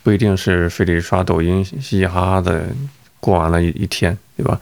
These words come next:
虽然，呃，虽然你被困在家里，但是你的精神是自由的，你有很多的自主选择，你该怎么样去度过你的时间，对吧？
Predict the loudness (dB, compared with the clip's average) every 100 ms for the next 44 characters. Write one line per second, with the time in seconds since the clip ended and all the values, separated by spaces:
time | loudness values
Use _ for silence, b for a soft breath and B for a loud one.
0 | B B B B B -2 2 4 4 2
1 | 2 -2 -8 B B B B B B _
2 | _ _ -10 -6 -4 0 2 4 2 0
3 | 0 0 0 0 -2 -4 -8 -18 -6 -4
4 | 0 0 0 0 2 2 0 -2 -4 -4
5 | -6 -8 -6 0 2 2 0 0 2 2
6 | 0 -2 -8 -18 _ _ -8 -8 -8 0
7 | 2 2 2 -2 0 0 2 2 0 -2
8 | -6 -4 0 0 0 0 2 -2 -4 _
9 | _ _ -4 0 2 2 0 0 -6 _
10 | _ -2 0 2 0 0 -2 -2 -2 -2
11 | -4 -2 0 0